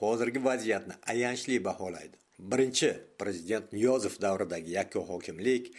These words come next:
diktatura davom etayotgani, xalqdan va jamiyatdan uzoqlashib borayotgan Berdimuhamedov esa yangi boqiy yetakchi darajasiga ko'tarilganligini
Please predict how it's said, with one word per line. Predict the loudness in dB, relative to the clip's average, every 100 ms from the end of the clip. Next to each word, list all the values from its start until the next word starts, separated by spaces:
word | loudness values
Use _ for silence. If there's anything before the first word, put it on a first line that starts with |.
| -14 -6
diktatura | -4 -4 -2 0 2 2
davom | 2 2 2
etayotgani, | 0 0 0 0 -2 -2 -4 -10 -18 -16 -10
xalqdan | 0 0 0 0 2 2
va | 2
jamiyatdan | 2 2 0 0 -2 0
uzoqlashib | 0 0 -2 -2 -2
borayotgan | 0 0 -2 -2
Berdimuhamedov | -2 -4 -6 -8 -6 0 0 0 -2
esa | 0 0
yangi | -2 0 0 0 0 2 2 -2 -12 -2
boqiy | 2 2 2 0 -2 -10 _ _
yetakchi | -2 0 0 -4 0 0
darajasiga | 2 2 0 -2 -4 -2 0 -2 -4 _ -8
ko'tarilganligini | -4 -2 0 0 0 -2 0 0 0